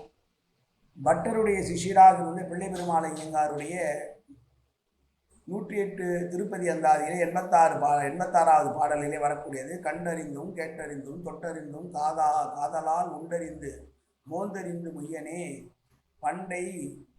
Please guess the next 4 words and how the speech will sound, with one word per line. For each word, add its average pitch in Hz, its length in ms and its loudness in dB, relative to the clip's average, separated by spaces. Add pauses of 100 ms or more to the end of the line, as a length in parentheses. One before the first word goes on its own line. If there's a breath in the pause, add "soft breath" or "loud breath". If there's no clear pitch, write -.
பண்டை 180 500 -8
தவளவண்ணா, 156 800 -4
கார்வண்ணா, 160 760 -4
சாமவண்ணா, 156 920 -6